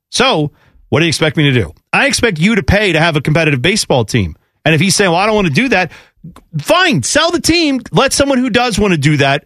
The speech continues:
own a team. That's why I thought you got into sports ownership, not to make money off the team, but to try to win. And it frustrates me when these guys don't get that, when these ownerships of these teams just look at it as a business that they are hoping to profit off of year in, year out,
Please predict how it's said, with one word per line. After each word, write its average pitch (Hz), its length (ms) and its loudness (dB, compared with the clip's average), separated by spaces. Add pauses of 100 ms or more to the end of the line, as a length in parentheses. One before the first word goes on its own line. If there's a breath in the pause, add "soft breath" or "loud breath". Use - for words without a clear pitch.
(100)
own 190 180 2
a 180 140 0
team. 160 380 0
That's 269 220 0
why 320 140 0
I 269 60 0
thought 262 200 0
you 208 80 2
got 196 160 2
into 196 160 0
sports 170 300 -2
ownership, 156 440 0 (300 loud breath)
not 254 240 0
to 262 100 0
make 240 200 0
money 208 300 2
off 196 160 0
the - 80 -2
team, 196 320 0
but 139 120 0
to 143 80 -2
try 180 200 0
to 135 100 2
win. 120 420 0 (300)
And 127 120 2
it - 100 -2
frustrates 226 520 0
me 160 120 2
when 143 100 2
these 135 140 0
guys 139 240 2
don't 120 240 0
get 131 260 0
that, 76 200 -6 (260 soft breath)
when 147 100 0
these 147 160 -2
ownerships 185 460 0
of 156 60 0
these 151 140 0
teams 170 260 2
just 127 160 0
look 147 140 0
at 139 100 2
it 131 80 2
as 127 260 0 (300 loud breath)
a 175 100 0
business 208 460 0
that 160 140 -2
they 185 160 2
are 170 120 2
hoping 170 320 0
to 131 120 -4
profit 175 440 0
off 151 220 0
of 131 140 0
year 170 280 0
in, 151 180 2
year 127 200 2
out, 165 300 0